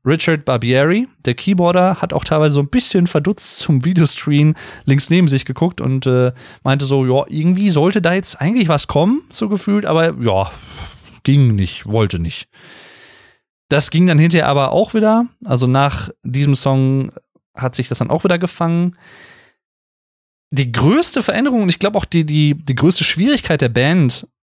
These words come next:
war nicht nur die Tatsache, dass es erst das zweite Konzert dieses zweiten Teils der Tour war.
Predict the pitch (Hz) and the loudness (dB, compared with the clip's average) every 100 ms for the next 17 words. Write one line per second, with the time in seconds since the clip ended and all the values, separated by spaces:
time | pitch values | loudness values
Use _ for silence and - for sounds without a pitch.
0 | _ - 127 147 175 269 240 185 - 170 | _ -14 -2 2 2 0 0 0 0 0
1 | 180 156 147 147 139 143 - - - - | 0 0 0 -2 -2 -2 -2 -4 -4 -2
2 | 190 254 240 208 - 214 190 156 - - | -2 -2 -2 -2 0 0 0 0 -4 -12
3 | _ _ _ _ _ 143 139 139 - 143 | _ _ _ _ _ 0 0 0 0 0
4 | 139 143 135 - 120 214 202 113 131 | 0 -2 -2 -2 -2 -2 0 0 0